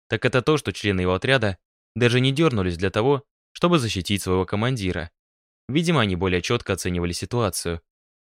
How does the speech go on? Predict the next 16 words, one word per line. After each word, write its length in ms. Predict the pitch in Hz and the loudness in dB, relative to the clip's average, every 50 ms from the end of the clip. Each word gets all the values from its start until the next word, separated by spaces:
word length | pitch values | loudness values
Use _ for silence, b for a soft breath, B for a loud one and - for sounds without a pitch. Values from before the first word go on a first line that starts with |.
| _ - | _ 2
Рядом 280 | 127 135 120 123 117 | 2 2 4 2 0
со 140 | - - 123 | 0 0 0
мной 180 | 135 151 151 - | 2 2 0 0
стояли 320 | - 101 98 101 98 95 | 0 0 0 0 0 0
штурмовики 520 | - - 98 92 98 98 98 92 - 120 | -2 -4 -2 -2 -2 -2 -2 -4 -4 -4
высших, 480 | 117 123 131 107 92 - - 85 - - _ _ _ _ _ - | -2 0 -2 -2 -2 -4 -6 -8 -12 -14 _ _ _ _ _ -6
причем 320 | 131 127 - 196 185 147 | -4 -2 0 2 2 2
одетые 340 | 101 87 117 120 - 101 87 | 2 2 0 0 0 -2 -4
в 40 | - | -4
тяжелую 380 | - 87 87 92 87 87 87 | -4 -2 0 0 0 0 -2
штурмовую 460 | - - 95 87 90 90 87 90 87 | -4 -4 -4 -2 -2 -2 0 0 -2
броню 340 | 85 92 98 117 139 139 117 - _ _ _ _ _ | 0 0 0 0 -2 -2 -6 -8 _ _ _ _ _
четвертого 460 | - - 117 - 165 175 147 135 107 | -10 -6 0 0 0 2 2 2 0
поколения 480 | 87 104 - - 98 104 107 101 92 87 | 0 0 -2 0 0 2 2 0 0 -4
конфедерации 580 | 85 92 - 101 90 101 95 92 87 - - 117 | -6 -8 -8 -4 -2 0 0 0 0 -2 -4 -2
Делус. 460 | 117 135 127 98 85 82 - - | 0 2 2 2 2 0 -4 -8